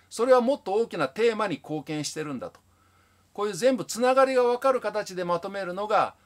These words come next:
マインドマップなんですね。だからこういう形で自分のたくさん勉強したことを整理していくという、これ使えるように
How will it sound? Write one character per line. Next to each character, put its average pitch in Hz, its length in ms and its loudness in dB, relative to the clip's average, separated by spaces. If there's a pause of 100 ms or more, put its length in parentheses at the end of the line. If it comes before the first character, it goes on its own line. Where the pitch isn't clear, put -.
(240)
マ 127 180 4
イ 139 60 0
ン - 20 0
ド 135 100 0
マ 123 120 -2
ッ 117 60 -2
プ - 120 -14
な 98 100 -12
ん 87 100 -20
で 85 80 -20
す - 80 -20
ね。 202 80 -12
だ 269 60 -10
か 269 40 -20 (1300)
ら 160 100 -8
こ 254 140 4
う - 20 0
い 294 40 -2
う - 20 -8
形 269 300 4
で 233 120 6
自 165 180 -4
分 220 200 -4
の 214 100 -2
た 202 160 -8
く - 60 -16
さ 220 280 -2
ん 165 60 -8
勉 190 200 -6
強 202 200 -6
し - 80 -8
た 196 100 -6
こ 175 120 -8
と 175 260 -2
を 135 80 -4
整 285 280 -2
理 202 140 -4
し - 100 -4
て 156 180 -8
い 139 60 -10
く - 100 -20
と 151 140 -10
い 147 60 -8
う、 139 140 -10 (360)
こ 175 80 0
れ 165 60 4
使 - 400 -2
え 208 80 -2
る 202 80 -10
よ 190 160 -2
う 143 60 -2
に 98 260 -12